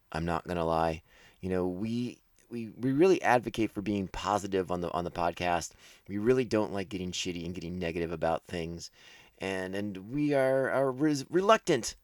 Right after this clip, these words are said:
At least I am. Sometimes my guests are more, are way more forthright with, uh, with harsher <laughs> feelings than I am. Um, but I don't like to use the word hate, uh, on, on the podcast to describe, you know, a, a, a fictional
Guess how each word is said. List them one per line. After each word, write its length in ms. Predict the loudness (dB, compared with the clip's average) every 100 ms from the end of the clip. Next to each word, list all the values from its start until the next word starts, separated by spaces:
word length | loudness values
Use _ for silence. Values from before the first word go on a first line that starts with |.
| _ _ _ _ -2
At 60 |
least 180 | 0 4
I 140 | 4
am. 260 | 4 2 -2 -8 -2
Sometimes 400 | -2 2 2 2
my 80 |
guests 320 | 4 6 6 4
are 120 | 2
more, 260 | 4 2 4
are 140 | 4
way 200 | 6 4
more 240 | 6 4 4
forthright 640 | 4 2 6 4 4 0 -20 -20 -6
with, 240 | -2 0 0
uh, 80 | 0
with 100 | 4
harsher 360 | 4 4 2
<laughs> 20 |
feelings 420 | 0 2 4 2 4
than 140 | 4
I 140 | 4
am. 260 | 4 0 -4 -10 -16 -12 -6
Um, 300 | -4 -4 -8 -16 -12 -2
but 140 | 2
I 80 | 4
don't 140 | 4
like 120 | 2 0
to 80 | 0
use 120 | 0
the 80 | 2
word 380 | 4 4 0 -12 _
hate, 540 | -4 0 2 0 -6 -14 -10 -2
uh, 280 | -2 -2 -2
on, 160 | -2
on 220 | 0 -2 -2
the 80 |
podcast 380 | 0 -2 0 -4
to 40 | -6
describe, 440 | -6 -2 -2 -2
you 100 | -6
know, 220 | -4 -4
a, 140 | -2 -4
a, 320 | -4 -6 -8
a 40 | -6
fictional 540 | -8 -6 -4 -4 -4